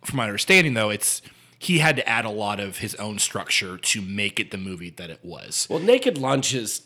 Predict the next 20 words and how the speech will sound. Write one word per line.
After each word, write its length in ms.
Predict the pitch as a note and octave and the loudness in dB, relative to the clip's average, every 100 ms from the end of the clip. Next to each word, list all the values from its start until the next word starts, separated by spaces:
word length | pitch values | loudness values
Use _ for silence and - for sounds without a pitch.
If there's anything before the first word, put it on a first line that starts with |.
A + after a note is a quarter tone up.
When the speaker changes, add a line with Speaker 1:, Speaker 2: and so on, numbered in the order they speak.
| _ _ _ - F3 | _ _ _ -4 -2
Speaker 2:
<clears throat> 480 | D#3 A#2+ F#2+ _ - | -2 -8 -14 _ -8
kind 320 | F3+ G3 G3+ | 0 4 4
of 180 | C#3 A#2+ | 2 2
like 380 | B2+ A#2+ A2 | 2 2 -2
he 260 | - A2+ D3 | -6 -2 0
mashes, 1080 | C3 A2+ B2 C3 B2+ C#3+ A#2+ A2 G2+ - - - - - - - - | 0 -2 -2 -2 -2 -4 -2 -4 -4 -8 -8 -12 -14 -14 -20 -20 -2
Cronenberg 500 | G3+ G#3+ G#3 F3+ B2 | 2 4 4 2 0
mashes 460 | B2+ C3 B2+ C#3 | 0 0 0 -2
a 60 | A2 | -4
bunch 300 | F#2 A#2 A2 | -4 -4 -4
of 80 | A#2 | -4
stuff 300 | - C3+ - | -2 -4 -4
together. 380 | C3 A#2 A#2+ A#2 | -6 -6 -2 0
Speaker 1:
The 60 | |
Speaker 2:
And 60 | A2+ | 4
that 100 | A#2 | 6
Speaker 1:
biography 520 | A#2+ B2 B2 - A#2+ | 6 4 2 4 2
of 120 | A2+ A#2 | 2 0
Speaker 2:
there's 180 | C3+ | -2
Speaker 1:
Burroughs. 180 | - B2+ | -2 0